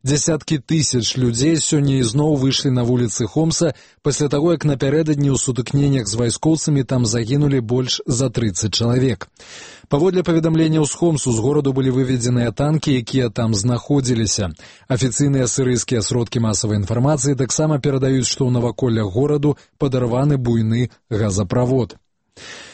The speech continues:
Прэзідэнт Пакістану Азіф Алі Зардары папярэдзіў суайчыннікаў аб магчымасці антыдэмакратычных змоваў у краіне.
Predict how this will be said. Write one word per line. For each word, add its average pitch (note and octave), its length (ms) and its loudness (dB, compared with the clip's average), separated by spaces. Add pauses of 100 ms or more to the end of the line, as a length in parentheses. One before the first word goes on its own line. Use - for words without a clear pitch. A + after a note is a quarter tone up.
(180)
Прэзідэнт D#3 480 0
Пакістану F3+ 640 0
Азіф D3 400 0
Алі C#3+ 240 2
Зардары C3+ 560 0
папярэдзіў C3+ 640 0
суайчыннікаў D#3 880 0
аб C3+ 160 -2
магчымасці D3 640 0
антыдэмакратычных C3+ 1200 0
змоваў B2 560 2
у A2+ 160 0
краіне. B2 640 0